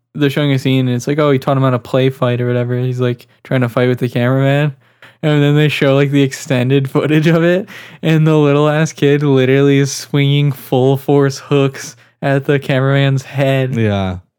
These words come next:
Speaker 1: like, trying to actually damage him.
Speaker 2: No, they
Speaker 1: It's
Speaker 2: actually
Speaker 1: beautiful stuff.
Speaker 2: You could hear it when he punches him with his little five-year-old boy fist right in the jaw.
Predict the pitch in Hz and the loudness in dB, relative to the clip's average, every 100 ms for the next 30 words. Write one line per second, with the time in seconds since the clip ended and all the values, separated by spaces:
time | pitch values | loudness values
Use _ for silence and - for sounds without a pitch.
0 | _ 160 147 156 139 135 127 131 - 139 | _ -6 -4 0 0 2 0 -2 -2 -2
1 | 131 131 131 135 131 135 135 - _ _ | 0 -2 0 -2 -2 -4 -4 -10 _ _
2 | _ _ _ _ _ _ _ _ _ _ | _ _ _ _ _ _ _ _ _ _
3 | 127 113 98 101 104 101 - 127 131 135 | 0 2 2 2 0 0 0 0 -2 -8
4 | - 143 135 - _ 120 107 107 98 104 | -4 -4 -4 -10 _ -6 -2 -2 0 0
5 | 107 101 85 98 95 90 107 101 104 101 | 0 0 0 -2 -4 -4 -6 -4 -2 -2
6 | 101 101 98 95 101 98 - 98 98 101 | -2 -2 -2 -2 -4 -4 -4 -2 -2 0
7 | 101 101 101 98 98 104 - 120 120 - | 0 -2 -2 -2 -2 -2 -2 0 -2 -2
8 | 113 113 117 107 98 101 101 110 117 | -2 -2 -4 -4 -2 -2 -2 -2 -2